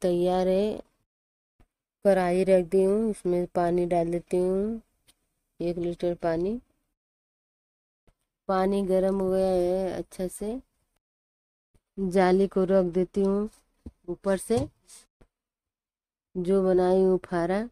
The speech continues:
उसको अंदर से डाल देती हूँ। और मेरे गांव में तो फारा कहते हैं, आपके गांव में क्या कहते होंगे मालूम नहीं, आप comment में बताना आपके गांव में क्या बोलते हैं।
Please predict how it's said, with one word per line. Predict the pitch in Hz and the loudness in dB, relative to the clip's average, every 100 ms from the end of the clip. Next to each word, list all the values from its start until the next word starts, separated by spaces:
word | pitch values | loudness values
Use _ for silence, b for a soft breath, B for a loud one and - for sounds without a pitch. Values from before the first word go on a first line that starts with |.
| _ - | _ -16
उसको | 175 170 - 185 | -12 -12 -6 -2
अंदर | 180 175 180 | 0 0 0
से | - 180 | -2 -4
डाल | 170 170 170 | -2 0 0
देती | 175 - 180 | -2 -2 -4
हूँ। | 180 196 226 _ _ _ _ _ _ _ _ _ _ _ _ _ _ _ _ | -4 -6 -10 _ _ _ _ _ _ _ _ _ _ _ _ _ _ _ _
और | 165 175 170 | -6 -4 -2
मेरे | 175 170 156 165 180 180 175 | -2 -4 -4 -2 0 2 2
गांव | 175 170 | 2 2
में | 175 | 0
तो | - 175 | -2 -4
फारा | - 156 165 | -4 -4 -4
कहते | 160 165 - 170 | -4 -8 -4 -4
हैं, | |
आपके | 156 151 165 | -4 -4 -6
गांव | 156 156 | -4 -4
में | 156 156 | -4 -6
क्या | - 151 | -6 -6
कहते | - 147 - 156 | -6 -8 -6 -6
होंगे | 151 151 156 190 | -6 -6 -6 -6
मालूम | 185 175 147 | -8 -6 -4
नहीं, | 156 160 | -2 -2
आप | 151 - | -2 -6
comment | 156 151 156 156 | -6 -4 -4 -4
में | 156 156 | -4 -2
बताना | 156 151 147 147 | -2 -2 -4 -4
आपके | 147 160 | -6 -6
गांव | 147 151 | -4 -2
में | 151 151 | -2 -4
क्या | - 143 | -6 -6
बोलते | 143 143 143 - | -6 -8 -8 -8
हैं। | 151 156 | -8 -8